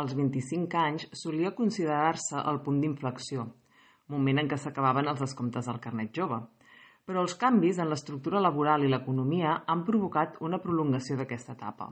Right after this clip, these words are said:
Primer es va allargar aquesta etapa fins als trenta, i ara ja trobem que tota mena d'ajuts pels joves arriben fins als trenta-cinc anys. Aquest fenomen s'explica principalment per la creixent precarietat laboral i les dificultats per trobar feina estable.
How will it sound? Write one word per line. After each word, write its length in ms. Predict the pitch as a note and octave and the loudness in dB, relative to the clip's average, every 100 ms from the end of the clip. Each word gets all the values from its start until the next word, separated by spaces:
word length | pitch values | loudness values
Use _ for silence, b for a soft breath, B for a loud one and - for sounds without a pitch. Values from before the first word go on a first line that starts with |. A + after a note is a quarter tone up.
| - _ B B B B - | -16 _ B B B B -6
Primer 300 | F#3 G#3+ C#4+ | 0 2 2
es 100 | A3+ | 2
va 80 | G#3+ | 4
allargar 320 | F3+ D#3+ D#3+ | 4 2 -2
aquesta 240 | F3+ - - | -4 -6 -2
etapa 340 | C#3+ C#3 C3+ | -2 -2 -4
fins 240 | F#3+ C#3+ C3+ | -4 0 -2
als 140 | - | -2
trenta, 400 | C3+ A2+ A2 G#2+ - | -4 -2 -2 -6 -6
i 80 | C#3+ | 0
ara 160 | F3+ D#3+ | 2 4
ja 160 | G3 | 2
trobem 480 | G3 F#3+ D#3 E3+ B3+ | 0 -2 2 2 0
que 160 | F3 E3+ | -2 -2
tota 240 | F3 G3 D3 | 0 2 2
mena 180 | C3+ | 2
d'ajuts 400 | C#3 C3+ C3+ - | 2 2 0 -4
pels 200 | B2 A#2+ C3+ | -6 -2 -2
joves 340 | F3+ C4+ C#4 - | 0 -2 -4 -6
arriben 320 | D3+ D3+ D#3+ | -2 0 -2
fins 240 | D#3+ C#3+ | 0 2
als 160 | C#3 C#3 | 2 0
trenta-cinc 680 | C3+ B2 B2 - B2+ A#2 G#2+ | 0 -2 -2 -6 -4 -4 -4
anys. 220 | A#2 - _ _ B B B B B B - | -6 -10 _ _ B B B B B B -10
Aquest 240 | F#3 B3 B3 | -2 -2 0
fenomen 540 | A#3 A3 A#3+ F#3 A3 F#4 | 4 8 8 8 4 0
s'explica 560 | - D#3 - F#3+ F#3 D#3+ D#3 | -6 -8 -2 -2 0 -2 -2
principalment 720 | D3+ E3 F#3 G3 F3 C3+ G#3+ | -2 0 2 4 4 4 2
per 140 | F#3 E3 | 0 0
la 100 | E3+ | 0
creixent 320 | D#3 C#3+ E3 E3 | -2 -2 0 0
precarietat 500 | F#3+ F3+ D3+ C#3 C3 | 0 2 2 4 2
laboral 540 | C3 B2 B2+ D3 C#3 C#3+ - | 2 2 2 4 4 2 -2
i 40 | D3+ | -2
les 160 | C#3+ | -2
dificultats 640 | D3+ D3+ C#3+ C#3 D#3 E3+ - | -2 -4 -2 0 0 -2 -4
per 140 | D#3 C3+ | -8 -4
trobar 220 | C3+ C#3+ C#3 | 0 0 0
feina 260 | B2+ B2 | 0 0
estable. 480 | B2 - B2 - | 0 -4 -6 -6